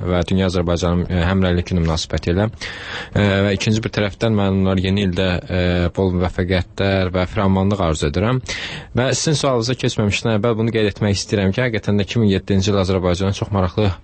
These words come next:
hadisələrlə, yəni, yadda qaldı. Bu hadisələrdən biri, yəni, siz dediyiniz kimi, e, Azərbaycanda gedən o böyük, e, investisiyalar və daxili investisiyalardan biz söhbət edirik. Həmçinin infrastruktur layihələrinin, e, genişlənməsi,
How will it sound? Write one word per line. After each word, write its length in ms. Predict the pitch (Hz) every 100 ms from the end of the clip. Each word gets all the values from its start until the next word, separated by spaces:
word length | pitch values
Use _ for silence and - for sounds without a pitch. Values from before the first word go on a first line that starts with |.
| -
hadisələrlə, 640 | 92 - 95 90 92 85 76
yəni, 320 | 87 87 90 90
yadda 260 | 82 87 78
qaldı. 240 | 76 76 90
Bu 60 |
hadisələrdən 580 | 87 - 85 82 85 85
biri, 200 | 85 92 - - -
yəni, 160 | - 90
siz 160 | - 98
dediyiniz 340 | 90 87 92 -
kimi, 220 | 85 92
e, 480 | 85 - - - 78 -
Azərbaycanda 720 | 85 87 80 85 87 87 98 92
gedən 320 | 85 87 85 85
o 80 | 82
böyük, 320 | 92 92 90 -
e, 260 | 95 85 82 95
investisiyalar 800 | 90 90 - 95 - 85 82 85
və 180 | 85 85 82
daxili 300 | 95 - 101 90
investisiyalardan 720 | 82 - - 78 78 78 80
biz 160 | 78
söhbət 320 | 80 78 - 80
edirik. 320 | 90 98 - - -
Həmçinin 460 | - 101 - 98 101 98 92
infrastruktur 720 | 92 98 87 - 92 104 92
layihələrinin, 680 | 87 87 85 82 82 92 92 - - -
e, 100 | 92 85 85 80 92
genişlənməsi, 720 | - 101 90 85 82 95